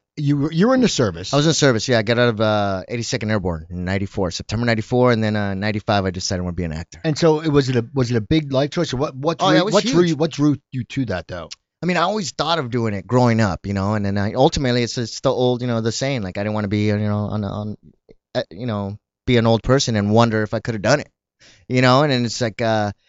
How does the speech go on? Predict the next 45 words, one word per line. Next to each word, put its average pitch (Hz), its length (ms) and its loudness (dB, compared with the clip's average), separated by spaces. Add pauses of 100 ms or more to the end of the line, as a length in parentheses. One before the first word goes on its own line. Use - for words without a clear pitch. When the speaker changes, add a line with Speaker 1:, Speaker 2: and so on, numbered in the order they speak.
(140)
Speaker 2:
you 190 80 -2
know, 180 60 4
I 147 60 4
grew 160 120 4
up - 80 2
in 175 80 2
El 139 100 6
Paso, 139 400 2
and 131 100 2
then 135 80 2
when 139 80 4
I 127 60 6
lived 131 260 4
here, 160 140 2
I 123 60 4
lived 120 200 0
in 104 80 -2
Southgate 117 560 -4
or 98 80 -2
Paramount. 110 600 0 (300)
So 156 140 2
those 185 120 2
are 214 60 0
communities 160 480 2
really 135 240 4
that, 120 180 4
like, 113 220 -2
you 147 80 -2
know, 117 160 2
there's, 127 240 -6
it's - 140 -12
not 175 120 -2
really 165 220 2
there. 143 180 6
I 135 60 6
mean, 117 80 0
you 120 60 -2
could 139 120 -4
do 127 160 0 (120)
theater 123 440 6
or 113 60 2
take, 113 280 -4
you 113 40 -4
know, 101 100 -2
speech, - 680 -2